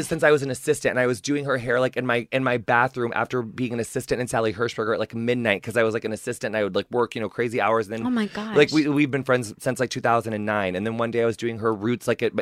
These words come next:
Speaker 1: at this salon that I worked at in two thousand and twelve. And I was like, "Honey, that sash that baby crazy power girl was wearing was so nuts." And,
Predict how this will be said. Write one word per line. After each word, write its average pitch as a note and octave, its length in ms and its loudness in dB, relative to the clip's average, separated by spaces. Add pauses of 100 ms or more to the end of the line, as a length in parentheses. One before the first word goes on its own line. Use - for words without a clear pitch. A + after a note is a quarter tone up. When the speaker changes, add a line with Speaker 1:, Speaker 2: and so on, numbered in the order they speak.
Speaker 1:
at A2 100 -2
this A2+ 160 -4
salon A2 240 -4
that A2 80 0
I - 20 0
worked G#2+ 220 0
at G#2+ 60 0
in G2 40 -8
two A2 100 -12
thousand G#2+ 280 -2
and G#2+ 100 -6
twelve. A2 260 2
And G#2+ 120 0 (320)
I - 40 -4
was B2+ 80 -2
like, A#2 120 0
"Honey, D#3 180 0
that B2+ 180 2
sash C3+ 360 4
that A#2 360 0
baby C3+ 360 0 (140)
crazy C#3 380 0
power C3+ 440 4
girl C#3 380 2
was B2+ 160 2
wearing C#3 220 6
was B2+ 120 0
so A#2+ 140 4
nuts." C3+ 400 0
And, B2 140 -2